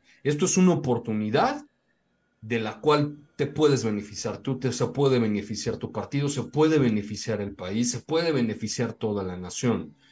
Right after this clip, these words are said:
en el sentido de que estas entidades nos pueden enseñar cosas distintas, o puede que no, o no lo sabemos, simple y sencillamente con el hecho de que reconozcamos que están ahí, eso ya lo cambia absolutamente todo.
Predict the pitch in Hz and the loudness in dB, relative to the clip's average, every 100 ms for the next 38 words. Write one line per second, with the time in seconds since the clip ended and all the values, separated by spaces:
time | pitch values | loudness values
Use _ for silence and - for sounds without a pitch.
0 | _ _ _ - 110 120 117 - 113 110 | _ _ _ -4 2 4 2 0 -2 -2
1 | - 185 208 233 233 - _ - 113 127 | 2 6 8 8 4 -8 _ -14 -4 -4
2 | 127 139 143 147 135 131 - 123 - 104 | -2 0 4 4 2 -2 -4 -8 -6 -8
3 | 104 101 123 170 196 202 131 110 - 113 | -8 0 2 4 4 2 0 -4 -4 0
4 | 113 107 98 104 95 92 92 95 95 95 | 0 -2 -8 -10 -10 -10 -8 -8 -6 -2
5 | 120 - 208 - 190 190 - - - 127 | 0 4 4 6 2 2 -6 -16 -6 -2
6 | 180 196 - 302 339 127 - _ _ 117 | 2 2 4 6 6 4 -2 _ _ 2
7 | 151 202 247 240 240 302 247 127 - - | 6 8 6 6 4 6 6 4 0 2
8 | 226 247 240 - 151 - 214 185 202 214 | 8 8 8 4 2 4 4 6 4 4
9 | 233 240 240 - _ _ - 135 143 151 | 6 4 2 -10 _ _ -6 0 4 6
10 | 196 214 - 127 110 123 113 - 117 117 | 4 2 -2 -4 -4 -4 -6 -6 -4 -4
11 | - 175 160 143 - - - 120 107 165 | 0 0 0 -4 -6 -10 -2 0 2 4
12 | 294 - - _ 156 - 170 165 156 143 | 4 2 -8 _ 0 2 4 4 4 2
13 | 156 165 151 - 127 123 127 135 123 117 | -2 -2 -4 -4 -4 -2 -2 -2 -4 -8
14 | - 123 - | -6 -6 -6